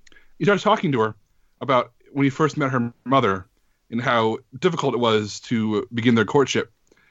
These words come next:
And then he opens his shirt and reveals he's covered in bite marks and scars and gaping wounds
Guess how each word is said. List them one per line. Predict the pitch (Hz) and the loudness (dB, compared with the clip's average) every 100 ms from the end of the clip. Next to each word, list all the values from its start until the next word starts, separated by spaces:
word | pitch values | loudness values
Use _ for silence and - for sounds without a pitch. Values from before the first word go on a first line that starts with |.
| _ _ _ - | _ _ _ -6
And | 117 110 107 101 135 127 | 0 2 2 -2 -6 -6
then | - | -2
he | 156 156 135 - | 0 -2 -2 0
opens | - 196 175 | 4 4 4
his | 131 | 0
shirt | - 185 120 - - - _ _ _ _ _ | 2 2 2 -2 -16 -20 _ _ _ _ _
and | 123 | 0
reveals | 131 123 151 147 | 2 4 4 4
he's | 131 131 | 2 -4
covered | - - 156 | -2 -2 0
in | 151 131 | 2 2
bite | 127 117 | 2 -2
marks | 107 90 - - - | -4 -6 -10 -18 -12
and | 117 | -12
scars | 104 - 117 107 98 - 92 90 92 - - | -12 -2 0 0 -2 -6 -6 -6 -8 -14 -8
and | 113 104 95 - _ _ | -6 -4 -6 -10 _ _
gaping | 135 139 139 120 | -2 0 -2 0
wounds | 120 120 107 104 101 - | 0 0 -2 -4 -8 -12